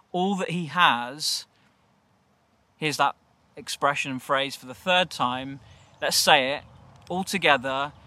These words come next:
"he cannot be my disciple." What an appalling thought.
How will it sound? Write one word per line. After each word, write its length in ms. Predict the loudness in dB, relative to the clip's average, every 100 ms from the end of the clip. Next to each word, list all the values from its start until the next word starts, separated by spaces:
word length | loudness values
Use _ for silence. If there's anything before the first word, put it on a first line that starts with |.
| -20 -4
"he 280 | 0 0
cannot 1040 | 0 -4 0 4 4 6 4 2 -10 -14 -14 _ _ _ _ _ -6
be 560 | 2 4 4 0 -6 -14 -20 -16
my 240 | 2 4 4
disciple." 720 | 2 4 4 2 -6 -8 -10 -16 -20 -4
What 300 | 6 10 10
an 80 | 8
appalling 640 | -2 -2 2 6 4 2
thought. 520 | -2 0 0 -2 -14